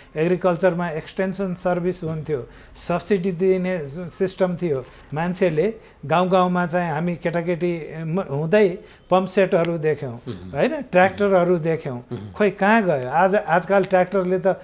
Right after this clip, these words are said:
Speaker 1: फोहोर मात्र फाल्दछ, काठमाडौँको फोहोर। अब तपाईँको एग्रिकल्चर क्षेत्रमा त्यसको प्रयोग हुँदैन। खेतबारी बाँझो छन्,
Speaker 2: उम्।
Speaker 1: मान्छे सबै सहरतिर लागे। अब जति जङ्गल थियो, कि बाँदर छन्, कि चाहिँ तपाईँको बनमारा छ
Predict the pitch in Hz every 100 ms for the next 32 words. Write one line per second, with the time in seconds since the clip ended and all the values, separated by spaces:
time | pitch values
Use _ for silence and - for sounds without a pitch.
0 | - - 190 214 208 196 190 - 147 143
1 | 127 127 - - _ - 165 165 170 160
2 | 147 147 - 123 110 - _ - - 151
3 | 190 196 196 175 185 170 202 156 180 190
4 | 196 190 196 185 175 175 175 175 175 -
5 | 165 165 165 180 151 147 139 127 127 -
6 | - _ - 185 185 180 180 156 156 160
7 | 175 165 135 113 113 90 90 160 175 185
8 | - 170 175 - 160 175 190 175 170 151
9 | 135 120 117 - - - 165 185 165 135
10 | 139 131 170 202 160 156 175 190 185 160
11 | 165 - - - - 202 165 156 175 190
12 | 185 185 233 208 - - - - 185 190
13 | 185 170 165 165 175 165 151 170 175 165
14 | 156 139 123